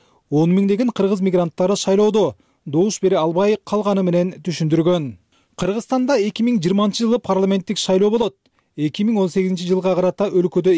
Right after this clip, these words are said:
эки жүз жыйырма беш саясий партия юстиция министрлигинен каттоодон өткөн. Жогорку Кеңештин биринчи чакырылышынын мыйзам чыгаруу жыйынынын мурдагы төрагасы Мукар Чолпонбаев шайлоо мыйзамдары, парламенттин сапаты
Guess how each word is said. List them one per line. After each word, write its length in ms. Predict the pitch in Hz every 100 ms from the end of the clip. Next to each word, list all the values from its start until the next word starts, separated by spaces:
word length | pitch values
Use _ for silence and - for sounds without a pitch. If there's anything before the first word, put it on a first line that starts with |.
| 160
эки 160 | -
жүз 340 | 151 202 226 - _ _ _ -
жыйырма 360 | 123 170 190
беш 160 | 185 254
саясий 400 | - 185 175 156
партия 420 | 185 220 - 226
юстиция 720 | 202 196 - 214 - 185 147 - -
министрлигинен 680 | 170 214 233 190 185 190
каттоодон 680 | 202 - - - 175 165 175
өткөн. 560 | 160 160 - 185 156 110 _ _ _ _ -
Жогорку 420 | 120 175 214 254
Кеңештин 540 | 262 254 247 - 254 233
биринчи 380 | 185 220 185 220
чакырылышынын 800 | 202 208 190 196 - 208 226 226
мыйзам 380 | 180 180 220
чыгаруу 340 | 202 202 190 208
жыйынынын 540 | 175 196 196 202 202
мурдагы 340 | 185 185 190 185
төрагасы 680 | 196 196 196 - 240 190 135 _
Мукар 300 | 165 - 185
Чолпонбаев 920 | - 170 170 156 156 202 226 226 - _ _ - - _ _ -
шайлоо 440 | - 180 202 240
мыйзамдары, 640 | 220 220 220 208 190 151 110 _ _ _
парламенттин 640 | - 180 196 208 214 - 214
сапаты 640 | 190 - 202 220 196